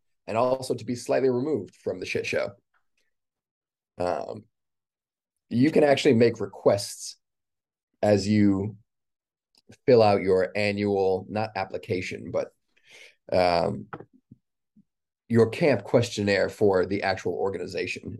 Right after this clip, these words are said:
And while we, our camp likes to be just a little bit closer, uh, there are plenty of really big bougie camps that spend exponentially more than we do, that tuck themselves all over.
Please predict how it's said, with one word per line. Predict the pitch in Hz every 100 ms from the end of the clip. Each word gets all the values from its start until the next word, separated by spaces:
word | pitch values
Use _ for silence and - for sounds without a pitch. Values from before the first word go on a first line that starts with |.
| -
And | 87 87 82 _ _ _ _ _ _ _ _ _ - -
while | 101 107 113 104 98
we, | 101 120 123 131 -
our | 95 113
camp | - 117 123
likes | 107 104 104
to | 113
be | 117 117
just | 104 110
a | 117
little | 107 113 113
bit | 120 -
closer, | - 120 120 139 160 _ _ _ _ _ _ -
uh, | 104 76 69 -
there | 107 110
are | 104
plenty | - 131 120 98 92
of | 90 95 92 - -
really | 98 117 101
big | 90 98 92 90 - - - -
bougie | 123 110 104
camps | 98 110 92 - -
that | - 104 -
spend | - 107 95 95 - _ _ -
exponentially | 113 - 123 110 110 101 107
more | 101 101
than | 95
we | 95 92
do, | 85 85 - _ -
that | 101 -
tuck | 135 120
themselves | 104 101 101 90
all | 87 85
over. | 53 -